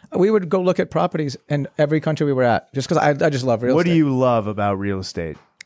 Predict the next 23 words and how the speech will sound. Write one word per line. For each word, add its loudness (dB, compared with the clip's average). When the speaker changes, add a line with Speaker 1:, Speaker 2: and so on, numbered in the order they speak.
Speaker 1:
Oh, 4
I, 2
I -2
mean, 0
architecture, 0
design, 0
furnishing, -2
the, 0
the -2
finances 0
Speaker 2:
You 4
get 2
Speaker 1:
behind 2
Speaker 2:
into 2
Speaker 1:
it. 0
Speaker 2:
it 0
all. -2
Speaker 1:
I 2
like 2
looking, -2
I, 0
I 4
like 2